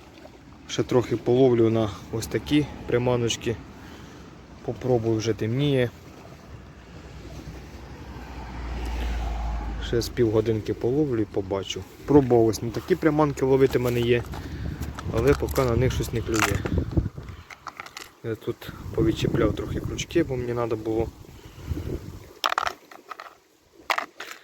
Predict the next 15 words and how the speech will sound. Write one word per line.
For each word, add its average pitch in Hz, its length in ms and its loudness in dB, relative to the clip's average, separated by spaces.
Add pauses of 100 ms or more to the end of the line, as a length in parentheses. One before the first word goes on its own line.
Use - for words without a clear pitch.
(1700)
Це - 140 -16
все, 107 220 -8
що 110 160 -4
в - 1040 -18
мене 120 200 4
вже 110 320 0
осталось. 87 720 -8 (100)
Багато 123 440 2
повідривав, 120 680 6 (340)
в 117 40 -14
мене 113 200 -6
було 107 260 -4
їх 104 120 -4
дуже 147 280 4
багацько. 123 540 0